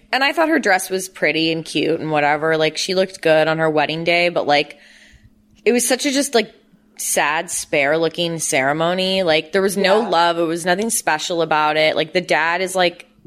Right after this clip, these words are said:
Speaker 1: bummed out.
Speaker 2: Are Baptist churches like that?
Speaker 1: I don't know.
Speaker 2: Also, isn't Baptist, like, super, super strict? It's,
Speaker 1: I
Speaker 2: like,
Speaker 1: was gonna
Speaker 2: the
Speaker 1: say,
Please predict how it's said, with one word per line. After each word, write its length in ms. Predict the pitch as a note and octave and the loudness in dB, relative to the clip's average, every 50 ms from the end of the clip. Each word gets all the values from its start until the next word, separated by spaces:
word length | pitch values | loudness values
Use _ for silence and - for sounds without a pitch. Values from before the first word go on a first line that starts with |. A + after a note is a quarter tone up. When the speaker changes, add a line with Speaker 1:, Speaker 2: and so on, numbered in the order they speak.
| - - - | -20 -8 -2
Speaker 1:
bummed 320 | - D#3+ D3+ D#3 E3 D#3+ | 0 0 0 0 0 -2
out. 680 | - - C#3+ C#3+ C#3 C#3 C#3 C#3+ D3 C#3+ - - - - _ _ _ _ - - - - | -2 -2 0 0 0 0 2 2 2 0 -2 -4 -12 -20 _ _ _ _ -14 -14 -6 -2
Speaker 2:
Are 140 | C4+ C#4+ C#4+ | -2 0 2
Baptist 480 | C#4+ C#4+ D4 D#4 - G#4+ G#4+ - - | 2 0 0 0 -2 -4 -6 -6 -6
churches 360 | - E4 D#4 - - D4 A#3+ G#3 | -6 -6 -6 -6 -6 -8 -4 -2
like 240 | F#3+ F3 F3+ F3+ | -2 -2 -2 -2
that? 320 | - A3 A#3 A#3+ A#3+ - - - - _ _ _ - - _ - | 0 2 2 2 2 0 -4 -10 -20 _ _ _ -20 -14 _ -2
Speaker 1:
I 120 | E3 E3+ | 0 2
don't 160 | F3+ F#3 F3 | 2 2 2
know. 400 | E3 D#3+ E3 D#3 C#3+ C#3+ D#3 E3+ F3+ - _ _ _ | 2 2 2 2 2 0 -2 -4 -10 -16 _ _ _
Speaker 2:
Also, 380 | - A#3+ C#4+ D4 - F4 E4+ C4+ | 0 0 2 2 2 0 0 2
isn't 280 | C4+ C4+ E4 E4+ D4+ B3 | 0 0 -2 -6 -6 -4
Baptist, 500 | C4+ A#3 A3+ A3 - A#3+ A#3 A#3 A3+ - | -2 0 0 0 -2 -4 -4 -4 -4 -4
like, 320 | G#3 F#3 F#3+ F#3 - - - - | -2 -2 -2 -4 -6 -12 -20 -20
super, 460 | - - - - G3+ F#3+ - F#3 F#3 F#3 | -18 -16 -12 -12 -12 -10 -8 -8 -8 -8
super 340 | - F#3+ F3+ - - F3 | -8 -10 -10 -8 -8 -10
strict? 540 | F3 - - F3 E3 D#3+ F#3+ - - - - - | -10 -8 -6 -6 -4 -4 -6 -8 -12 -18 -14 -8
It's, 120 | - - | -2 0
Speaker 1:
I 20 | G3 | 2
Speaker 2:
like, 60 | G#3+ | 2
Speaker 1:
was 100 | G#3+ G#3 | 2 2
gonna 180 | - C4+ C4+ B3 | 2 0 0 0
Speaker 2:
the 20 | |
Speaker 1:
say, 380 | F#3+ - G#3+ G3+ F3+ D3+ C#3 C3+ | 0 0 2 2 2 0 0 -2